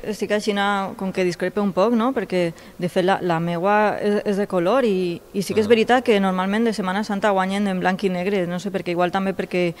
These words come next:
Speaker 1: igual el blanc i negre és com que fa, expressa més es, es, la gesti-, la gestualitat,
Speaker 2: Sí.
Speaker 1: no? Igual la cara, es veu tot més les arrugues i dona més dramatisme. Jo penso que igual que és per això, no? Però,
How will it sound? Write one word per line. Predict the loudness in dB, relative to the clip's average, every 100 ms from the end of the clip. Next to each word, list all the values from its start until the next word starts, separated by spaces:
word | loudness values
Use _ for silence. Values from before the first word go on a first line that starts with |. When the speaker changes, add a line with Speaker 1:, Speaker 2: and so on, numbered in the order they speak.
| -12 -2
Speaker 1:
igual | 4 4
el | 4
blanc | 2 2
i |
negre | 2 4 2
és | 2
com | 0 0
que | 0 0 2 0 -4 -20 -20 -20 -8
fa, | 2 4 6 4 2
expressa | -2 -2 0 2
més | 0 0
es, | -2 -2
es, | -6 -8 -12
la | -8
gesti-, | -6 -6 -8 -12 -12 -12
la | -8 -6 -6
gestualitat, | -6 0 4 4 8 10 12 10 10
Speaker 2:
Sí. |
Speaker 1:
no? | 8 8 6 6
Igual | 4 4 4 4 2 -2 -12 -10
la | -2 -2 0
cara, | 2 4 6 6 4
es | 2
veu | 0
tot | 0 -2
més | -2 -4
les | -4 -2
arrugues | -2 0 -2 0
i | 0
dona | 0 0
més | 0
dramatisme. | 2 2 0 2 2 2
Jo | 2
penso | 0 2
que |
igual | 2 2
que | 0
és |
per | 0 0
això, | 0 -2
no? | -2 -2
Però, | -2 -2